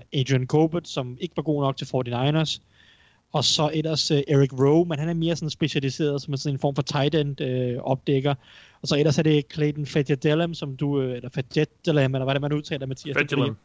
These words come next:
Speaker 2: ja.
Speaker 1: Ja, Fe-, Fejedelem, som kommer til at få bænken, men han er jo en special teamer.
Speaker 2: Ja.
Speaker 1: Øh, og altså, så jeg synes, de mangler også i høj grad en safety. Så der er mange steder, de kan kigge. De har selvfølgelig også tre første rundevalg, og det hjælper jo noget på det, fordi, øh,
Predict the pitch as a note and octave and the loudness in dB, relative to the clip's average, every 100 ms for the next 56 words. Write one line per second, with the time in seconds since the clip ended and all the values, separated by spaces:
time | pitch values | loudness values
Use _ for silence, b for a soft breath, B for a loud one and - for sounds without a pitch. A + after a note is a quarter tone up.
0 | - B2 C#3+ D#3 - - E3 F3 D3 C#3+ | -6 -2 0 0 -4 -4 -2 0 -2 -2
1 | b b b b - D3 D3 C3 C#3 C#3 | b b b b -10 -6 -4 -2 -2 -2
2 | D3 C#3 B2+ C#3 - C#3 - - C#3+ C#3+ | -6 -4 -4 -2 -2 -4 -4 -8 -6 -6
3 | C#3+ - _ _ _ _ _ D#3+ C#3 A#2+ | -6 -10 _ _ _ _ _ -8 -4 -2
4 | A#2 A#2+ A#2+ A#2+ B2 - C#3+ C3+ - - | -2 -2 -2 -2 -2 0 0 -2 -4 -4
5 | D3+ C#3+ C#3 B2+ B2+ C#3 C3+ C3+ C#3 C#3 | -4 0 0 0 -2 -2 -4 -10 -6 -4
6 | C3 - C3+ B B - E3 G3 E3+ F#3 | -4 -6 -10 B B -4 0 2 2 0
7 | A3+ - G3+ G3+ F3+ - A3 - F#3 - | -2 -2 0 0 -2 -2 -4 -4 -12 0
8 | D#3 F#3 - G3+ E3+ F#3 - G#3 F3 E3+ | 0 0 -2 -2 0 -2 -2 -4 -2 -2
9 | - F#3+ D#3+ D#3+ - C#3+ F3+ F#3 G3 F3 | -2 -4 0 -2 -2 0 2 2 0 0
10 | D3+ F3 D#3+ D#3+ F#3+ - _ _ - E3 | 0 0 2 0 -2 -10 _ _ -6 -2
11 | D3 C#3+ C3 B2+ | 0 0 -2 -4